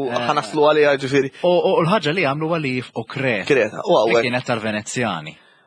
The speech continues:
Speaker 2: Wasanna, kif ngħidu aħna, fil-Bużillista.
Speaker 1: <laughs> Il-Venezjani ma tawhomx permess jidħlu, eh, da-, ma dawx qas-, qabdu daħlu kif kienu jagħmlu dejjem. <laughs> Imma għall-Ottomani dik kienet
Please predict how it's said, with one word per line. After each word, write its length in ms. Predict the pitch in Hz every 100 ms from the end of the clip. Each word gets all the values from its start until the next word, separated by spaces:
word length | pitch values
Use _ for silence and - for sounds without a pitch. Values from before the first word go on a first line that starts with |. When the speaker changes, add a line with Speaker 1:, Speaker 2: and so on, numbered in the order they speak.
| -
Speaker 2:
Wasanna, 460 | 147 113 110 117 113
kif 140 | 151
ngħidu 220 | 127 131
aħna, 160 | 131 113
fil-Bużillista. 880 | - 120 123 123 123 202 190 - -
Speaker 1:
<laughs> 1600 | 127 113 165 135 156 151 - 135 - 139 - - - - - 185
Il-Venezjani 500 | 180 196 185 262 277
ma 120 | 208
tawhomx 400 | 196 190 196 -
permess 440 | 131 110 104 95
jidħlu, 360 | - - - 104
eh, 120 | 147
da-, 180 | 147 147
ma 160 | 127 147
dawx 260 | 151 113 -
qas-, 300 | 107 - - _
qabdu 340 | 113 101 107
daħlu 340 | 107 104 80 78
kif 140 | 85 _ _
kienu 200 | - 82
jagħmlu 260 | 90 90 95
dejjem. 340 | 101 - 95 120 - 139 - 139 165 -
<laughs> 720 | 143 - - - - - -
Imma 160 | 180 160
għall-Ottomani 760 | 160 185 175 - 214 123 123 139
dik 240 | 143 151
kienet 760 | - 165 170 165 175 202 196